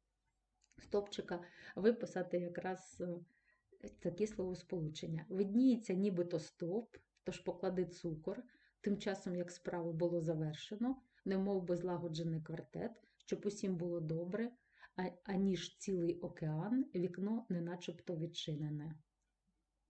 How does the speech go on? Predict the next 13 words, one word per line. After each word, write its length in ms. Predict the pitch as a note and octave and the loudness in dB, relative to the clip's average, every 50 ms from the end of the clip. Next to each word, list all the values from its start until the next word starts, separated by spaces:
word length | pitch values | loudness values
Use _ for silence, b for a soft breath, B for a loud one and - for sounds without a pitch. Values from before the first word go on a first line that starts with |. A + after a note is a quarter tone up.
| _ _ _ B B B B B B B B B B - - - | _ _ _ B B B B B B B B B B -20 -20 -8
Так, 380 | - E3+ D#3 D3 - - - - - | -4 -4 -4 -4 -6 -10 -16 -12 -4
і 280 | - G#3+ A3+ B3 B3 A#3 | 0 2 4 4 4 4
останні 580 | - F#3 E3 - - F#3 F3 E3+ E3+ E3+ E3 | 4 2 -2 0 2 2 4 4 4 4 4
літери 540 | E3 F3 A#3 B3 - - C4 C4 C4 C4+ C4+ - | 4 4 2 2 2 4 4 6 4 4 2 2
ми 120 | - G#3+ G3+ | 0 2 4
з 40 | G#3 | 4
вами 260 | G#3 G3+ G#3 G3+ F#3+ | 4 4 4 2 2
бачимо. 720 | F3+ F#3+ F#3 F3+ F3+ - - F3+ F3 F3 F3 F3 F#3 - - | 2 0 -2 -2 -4 -6 -6 -4 -4 -4 -4 -6 -8 -10 -6
Ось 440 | - F3+ F3 E3 D#3 D#3 - - - - _ _ _ _ _ _ _ | -2 -2 0 0 -2 -4 -8 -12 -20 -20 _ _ _ _ _ _ _
П, 360 | - G3 A3 A#3 B3+ B3+ C4 C4 - - _ _ _ _ - | 2 2 4 4 2 0 -2 -4 -8 -14 _ _ _ _ -2
Р, 420 | F#3 F3 F3 F#3+ G#3+ A3+ B3 A#3+ - - _ _ _ _ _ _ - - - - _ _ _ - | 0 2 2 2 2 0 -2 -4 -8 -12 _ _ _ _ _ _ -20 -20 -20 -20 _ _ _ 10
О, 420 | G3+ G3 F3+ E3+ E3+ E3+ G3+ B3+ - - - _ _ _ _ _ b b b b b b b b | 10 10 10 10 8 6 4 0 -2 -8 -16 _ _ _ _ _ b b b b b b b b
далі 480 | - - E3+ F3 E3+ E3 D#3+ D#3 D#3+ D#3+ | -2 0 0 2 2 2 0 0 -2 -4